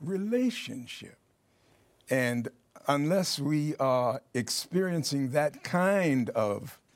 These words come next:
relationship in that kind of soil,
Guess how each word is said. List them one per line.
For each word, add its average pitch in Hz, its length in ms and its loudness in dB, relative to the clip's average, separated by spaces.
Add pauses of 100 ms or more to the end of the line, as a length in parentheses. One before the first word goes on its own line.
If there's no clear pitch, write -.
(140)
relationship 117 880 -2 (600)
in 120 240 0
that 143 280 0
kind 160 420 0
of 113 120 -4
soil, 117 840 -2